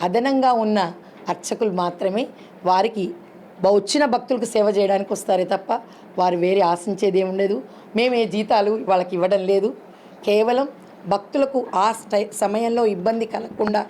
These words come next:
ఉండటం కోసం మాత్రమే వాళ్ళని మేము ఉపయోగించడం జరుగుతుంది. అంతే తప్ప వాళ్ళు అధిగమించి మాత్రం పోవడం ఎన్నడూ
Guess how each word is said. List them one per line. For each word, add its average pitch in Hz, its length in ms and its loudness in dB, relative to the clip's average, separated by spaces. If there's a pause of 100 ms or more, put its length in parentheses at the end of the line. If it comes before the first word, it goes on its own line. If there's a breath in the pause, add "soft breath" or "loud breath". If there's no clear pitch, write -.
(420 loud breath)
ఉండటం 214 360 0
కోసం 233 500 0
మాత్రమే 202 500 -2 (420 loud breath)
వాళ్ళని 202 280 2
మేము 240 240 2
ఉపయోగించడం 220 560 0
జరుగుతుంది. 165 400 -4 (420 loud breath)
అంతే 202 200 0
తప్ప 233 260 0
వాళ్ళు 196 440 2 (320 loud breath)
అధిగమించి 262 680 2
మాత్రం 220 340 0
పోవడం 196 340 2
ఎన్నడూ 185 380 0